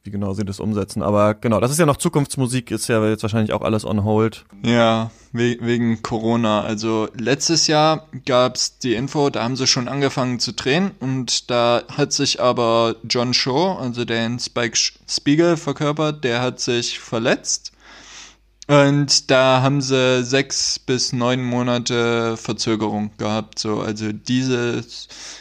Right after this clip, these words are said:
Speaker 2: ja, es sollte, so viel es weiß,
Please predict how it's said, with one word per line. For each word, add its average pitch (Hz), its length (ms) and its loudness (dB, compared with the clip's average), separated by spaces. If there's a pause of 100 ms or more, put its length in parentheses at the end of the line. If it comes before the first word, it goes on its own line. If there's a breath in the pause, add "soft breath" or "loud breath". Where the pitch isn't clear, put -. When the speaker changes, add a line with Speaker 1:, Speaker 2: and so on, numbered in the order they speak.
(120 loud breath)
Speaker 2:
ja, 117 280 4
es 110 200 -4
sollte, 113 680 -2
so 110 180 -10
viel 131 180 -2
es 120 220 -2
weiß, 123 580 -2